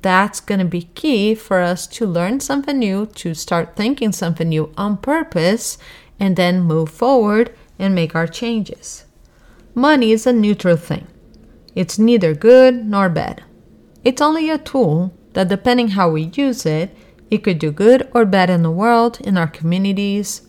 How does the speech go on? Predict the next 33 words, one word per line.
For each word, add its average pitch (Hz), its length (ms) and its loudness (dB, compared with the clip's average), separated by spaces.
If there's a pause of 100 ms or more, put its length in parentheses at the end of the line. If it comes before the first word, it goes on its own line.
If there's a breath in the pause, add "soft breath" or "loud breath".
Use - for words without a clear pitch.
(100)
or 165 80 -6
in 170 100 -2
our 170 200 0
lives. - 480 -12 (800 soft breath)
Money 269 420 4
magnifies 214 960 0
who 185 200 -4
we 175 240 0
are. 143 300 -4 (800 soft breath)
So - 160 -4
if 233 200 2
you're 220 120 2
really 240 320 4
generous 202 560 0
at, 226 240 -4 (200)
at 214 220 -2
heart, 269 540 0 (580)
when 214 220 2
you 269 80 2
have 240 380 0
more 196 300 0
financial 220 560 -2
resources, 220 760 -2
when 185 160 -2
you 170 80 0
have 165 320 -2
control 175 440 -2
of 190 100 -6
your 202 160 -2
money 202 280 -2
situation, 214 800 -4 (380 loud breath)
you 240 200 2
are 269 280 0